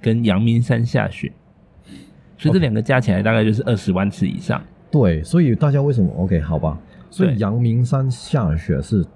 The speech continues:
Speaker 2: 有特别的意义吗？
Speaker 1: 对。其实台湾不太下雪。
Speaker 2: 对啊，我知道啊。
Speaker 1: 那据我知道，好像是三年前有过一次。
Speaker 2: 哦，是吗？已经三年了。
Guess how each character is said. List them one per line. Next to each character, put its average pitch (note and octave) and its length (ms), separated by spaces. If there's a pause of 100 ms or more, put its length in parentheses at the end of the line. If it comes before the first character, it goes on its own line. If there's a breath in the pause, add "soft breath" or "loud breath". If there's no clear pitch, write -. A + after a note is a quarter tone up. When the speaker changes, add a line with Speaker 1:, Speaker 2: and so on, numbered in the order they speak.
(360)
Speaker 2:
有 E2+ 140
特 A2 300
别 D#2+ 140
的 E2+ 100
意 D#2+ 60
义 F2 260
吗？ C#2 300
Speaker 1:
对。 - 40
其 C#3+ 160
实 D3+ 60
台 C3 220
湾 B2+ 200
不 A#2+ 120
太 B2 180
下 G#2 240
雪。 - 340
Speaker 2:
对 D3 160
啊， B2+ 80
我 F2 120
知 F#2+ 100
道 G2 100
啊。 F2+ 280 (140)
Speaker 1:
那 D3+ 180
据 E3 140
我 A2 140
知 A#2 140
道， C3+ 160
好 G2+ 100
像 B2 240
是 B2 160
三 B2 260
年 G#2+ 200
前 G2+ 240
有 E2 80
过 - 180
一 - 80
次。 - 260 (1120)
Speaker 2:
哦， B2+ 100
是 E3+ 180
吗？ D3+ 140
已 A2+ 60
经 C3 140
三 C#3 180
年 F#2 180
了。 - 200